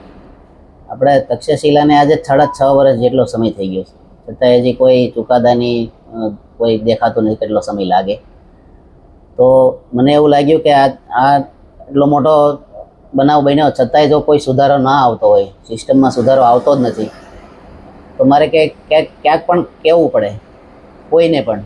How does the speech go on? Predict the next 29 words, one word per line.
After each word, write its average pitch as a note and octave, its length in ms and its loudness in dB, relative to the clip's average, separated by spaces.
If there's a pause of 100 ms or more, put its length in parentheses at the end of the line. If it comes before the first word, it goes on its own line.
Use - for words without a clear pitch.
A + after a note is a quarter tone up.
(1300)
લગભગ C#3+ 300 0
અમે F#3 180 0
બધે F3 320 0
જ E3 40 -4
જઈ E3+ 160 2
આવ્યા D#3 220 2
છે, B2 140 -4
કોઈ D#3 180 2
જગ્યાએ D3 280 2
બાકી C#3+ 260 0
નથી. C3+ 100 -4
સરકારોમાં C#3+ 540 0
બધે C3+ 220 2
રજૂઆત C3+ 420 0
કરી B2+ 200 0
કે A#2+ 120 0
ભાઈ B2+ 180 2
આ, B2+ 280 2
આનું B2+ 260 -4
કાંઈક B2+ 240 -2
કરો, C3 260 2
જલ્દી B2+ 260 0
ચુકાદા B2+ 420 0
આપો. A#2+ 220 0
આની A#2+ 260 -2
પછી B2+ 240 -4
કેટલા C3+ 280 0
બનાવો C3 360 0
બન્યા, A2+ 320 -4